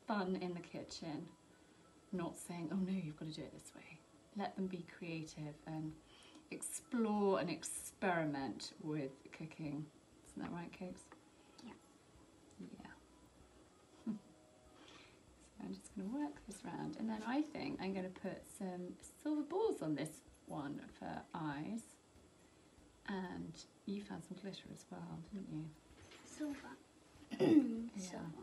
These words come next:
Speaker 1: we could use silver glitter as well. Right, how are you getting on? Do you want to put the eyes on now?
Speaker 2: Yes.
Speaker 1: Ooh. <laughs> Licking the spoon. There's
Speaker 2: Yeah.
Speaker 1: gotta be perks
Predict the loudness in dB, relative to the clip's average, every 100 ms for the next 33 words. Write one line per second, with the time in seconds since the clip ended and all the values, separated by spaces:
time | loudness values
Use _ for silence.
0 | -12 -8 -8 -6 -8 -10 -8 -10 -10 -10
1 | -12 -12 -14 -16 -10 -8 -8 -12 -20 -20
2 | -20 -20 -20 -20 -20 -20 -20 -20 -20 -20
3 | -20 -20 -20 -20 -20 -20 -20 -18 -6 -4
4 | -2 0 2 2 0 0 -2 -2 -6 -16
5 | -8 -6 -6 -6 -2 0 0 -2 -2 -2
6 | -4 -10 -20 -20 -20 -20 -20 -18 -18 -14
7 | -14 -14 -18 -20 -20 -20 -20 -20 -20 -4
8 | -4 -2 -2 -2 -4 -10 -12 -18 0 2
9 | 4 4 2 2 0 2 2 0 -2 -10
10 | -6 -2 -2 -4 -12 -12 -2 -2 2 4
11 | 6 4 0 0 -2 -2